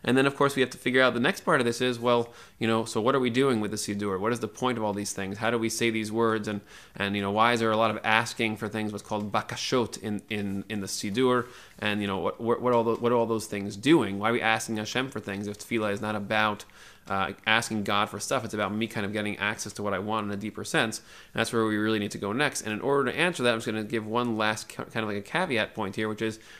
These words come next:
to understand that at the root, your wantings are all welling up from Hashem.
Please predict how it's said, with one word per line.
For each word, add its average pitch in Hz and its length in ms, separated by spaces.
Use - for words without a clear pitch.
to - 80
understand 117 580
that 110 160
at 113 140
the 127 100
root, 131 480
your 123 220
wantings 117 840
are 110 120
all 123 360
welling 110 400
up 135 280
from 104 180
Hashem. 104 480